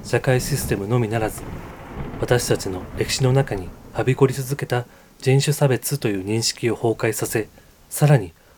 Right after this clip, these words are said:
それを助長するこの世界の悪しきシステムを壊し再建する運動です。次回はコミュニティの形成は逆差別かどうかについて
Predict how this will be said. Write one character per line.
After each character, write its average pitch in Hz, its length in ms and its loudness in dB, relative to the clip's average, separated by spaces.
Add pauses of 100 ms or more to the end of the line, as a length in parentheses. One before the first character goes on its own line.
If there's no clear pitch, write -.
(100)
そ - 160 0
れ 127 80 6
を 135 100 6
助 117 160 0
長 - 160 6
す - 140 -4
る 117 160 -2 (500)
こ - 140 -2
の 139 80 6
世 151 140 0
界 131 240 2
の 92 160 -8 (340)
悪 147 100 0
し - 100 -4
き - 120 -2
シ 135 140 -4
ス - 80 -6
テ 131 100 0
ム 131 120 4
を 143 60 4
壊 135 200 2
し - 260 -8
再 101 260 -6
建 113 200 -4
す - 160 -4
る 143 120 6
運 98 120 -4
動 92 160 -6
で 90 100 -6
す。 - 220 -10 (880)
次 123 140 -2
回 104 180 -2
は 107 160 0 (460)
コ - 80 0
ミ 135 80 8
ュ 151 60 10
ニ 147 80 6
テ 131 100 -2
ィ - 20 0
の 107 120 -2
形 104 180 -2
成 107 260 -2
は 131 160 2 (400)
逆 - 180 -4
差 - 160 0
別 143 240 2
か 127 100 -2
ど 131 100 2
う 131 40 2
か 127 120 -2
に 120 80 0
つ 123 160 -4
い 117 60 -2
て 151 200 0